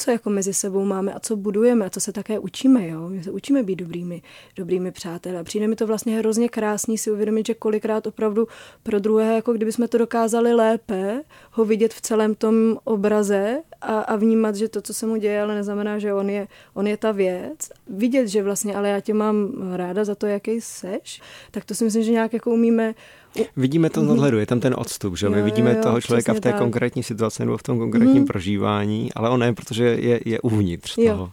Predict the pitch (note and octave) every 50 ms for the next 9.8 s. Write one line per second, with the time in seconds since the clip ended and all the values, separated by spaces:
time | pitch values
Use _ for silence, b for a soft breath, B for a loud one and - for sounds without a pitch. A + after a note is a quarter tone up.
0 | - - - C4 A#3+ - C4+ B3+ B3+ - C4 A#3+ - C4+ C4+ B3+ C4 B3 A#3+ -
1 | A#3 A3+ A3 A#3 A3+ A#3 A3+ A3 - G3+ G#3+ - - G#3+ - A3+ A3+ G3+ - G3+
2 | - G3+ G3 G3 - G#3 F#3 G3+ F#3+ F#3 - - - F#3+ F#3+ F#3 F#3+ F#3+ F#3+ -
3 | - G#3+ - - G3+ E3+ F3 F3 F3+ _ B B B B B B - - - -
4 | A3+ A#3 A#3+ B3 B3 C4 C#4 C#4 C4+ B3+ - - A#3+ - C4 C4 B3+ B3+ A#3+ A#3+
5 | A#3+ A#3 A#3 A#3+ - - B3+ C4 C4 B B B B B B B B B - A3+
6 | A3 A3+ A3+ A3+ A3+ A3+ A3 A3 - - - G#3+ G3+ G#3 G3 G3+ G3 F#3+ F#3 F#3
7 | F3+ F#3 - G#3+ G#3 A#3 G#3+ C4 C4 A#3+ A#3+ A3+ B3 B3 B3+ A#3 B3+ B3 - A3
8 | G#3 A3+ A#3 A3+ A#3 - A#3 A3+ A#3+ - A3 - - G#3+ G#3+ A3 A3+ A3+ A3+ A3+
9 | A3+ A3+ A3 - - A3+ A3+ G#3 A#3+ A3 - A3+ G#3+ A#3+ A3+ B3+